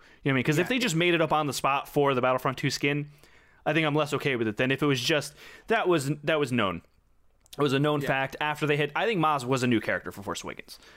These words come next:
Speaker 1: I think that fi-, it's, that little totem that Anakin had was just a easy way of kinda saying, "Hey,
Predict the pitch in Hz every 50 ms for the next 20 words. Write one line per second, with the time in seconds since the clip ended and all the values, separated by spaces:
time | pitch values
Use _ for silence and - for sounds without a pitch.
0 | - - - - 123 117 - 139 120 107 120 123 117 117 113 - - - - -
1 | - - - _ - - _ _ - - _ - - - - - - - - -
2 | 175 165 160 - 160 135 - - - - 180 160 147 170 165 151 127 - - 220
3 | 180 156 156 143 135 127 - 170 175 170 147 131 120 120 113 110 107 _ _ _
4 | _ - - - _ - 123 135 123 120 117 - - 135 139 127 - - 120 151
5 | 147 139 131 120 127 123 107 131 123 - 143 127 120 113 110 - _ _ _ _
6 | _ - 175 175 156 143 147 156 143 147 165 156 156 147 143 143 135 131 120 -
7 | - 151 143 131 127 - - 165 151 143 143 135 156 180 170 165 156 147 139 123
8 | 110 -